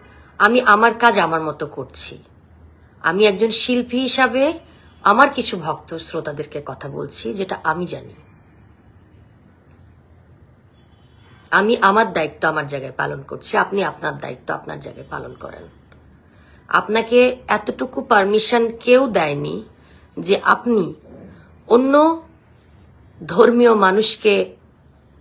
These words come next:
কটাক্ষ করে কথা বলবেন, বাজে কথা বলবেন, তাদের সৃষ্টিকর্তাকে নিয়ে বাজে কথা বলবেন,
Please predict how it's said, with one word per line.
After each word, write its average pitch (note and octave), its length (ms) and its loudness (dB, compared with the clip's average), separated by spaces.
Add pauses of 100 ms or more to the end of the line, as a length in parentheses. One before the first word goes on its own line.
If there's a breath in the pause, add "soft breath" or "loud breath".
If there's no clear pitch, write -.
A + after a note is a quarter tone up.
কটাক্ষ A#3 440 2
করে G#3 300 0
কথা G3+ 220 0
বলবেন, G#3+ 380 2
বাজে F3+ 280 2
কথা G#3+ 220 -2
বলবেন, G3 440 0 (340 soft breath)
তাদের F#3 300 2 (120)
সৃষ্টিকর্তাকে A#3+ 840 0
নিয়ে G3 140 0
বাজে F3 280 -4
কথা E3+ 200 -6
বলবেন, D#3+ 480 -8